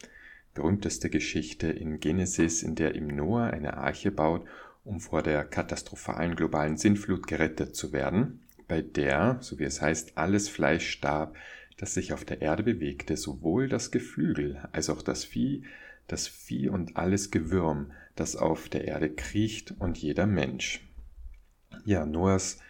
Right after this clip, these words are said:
Geschichte von, äh, ist für die Schriften der Kirche Jesu Christi der Heiligen der letzten Tage noch wichtiger, da ihre Historizität für die Prämisse des Buches Mormon und des Buches Abraham notwendig ist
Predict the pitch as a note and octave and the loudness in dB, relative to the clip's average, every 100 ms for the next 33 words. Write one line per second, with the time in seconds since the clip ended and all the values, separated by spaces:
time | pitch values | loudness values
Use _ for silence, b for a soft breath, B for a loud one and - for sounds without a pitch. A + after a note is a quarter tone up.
0 | B - - B2+ C3 - G#2+ G2+ F#2 F2 | B -6 0 2 2 0 0 2 2 0
1 | F2+ - - - E2 D#2 - - - - | -4 -10 -12 -6 -4 -2 -2 -4 -6 4
2 | G2 F#2+ E2 D#2 - - G3+ - - D#2 | 6 6 2 2 4 6 6 6 -4 -2
3 | E2 - F#2+ E2+ D#2 D#2+ F#2 - F2 D#2 | -2 0 0 0 0 0 -2 0 0 0
4 | D#2 D2+ D#2+ D2+ D2+ - D#2+ E2+ D#2 D2+ | 0 0 0 0 -2 -2 -2 0 0 0
5 | C#2+ C2+ - - A2 - A2+ B2 F#3 B | 0 -2 0 0 0 0 4 4 2 B
6 | B B B B B - F#2+ G2+ F#2+ F2 | B B B B B -2 -2 0 0 0
7 | E2 E2+ - F#2 E2+ - E2 - D#2+ D#2 | 0 0 -2 -2 -2 0 0 0 2 4
8 | C3 - - - - - - - D#2 F2+ | 4 2 -10 -6 -2 -2 -2 0 4 6
9 | F3+ - - - D2+ - F2+ - D#2+ - | 6 4 0 -2 -2 0 0 0 -2 -2
10 | D2+ D#2 A#2 A#2+ G2+ F#2 - G2 F#2 - | 0 2 2 2 0 -2 -4 -2 -4 -4
11 | C#2+ D2+ F2+ F2+ F2 F2 A2+ C3 D#2+ D2 | -4 -2 0 0 2 6 6 6 2 0
12 | D2 F#2 F#2 - | 0 2 0 -2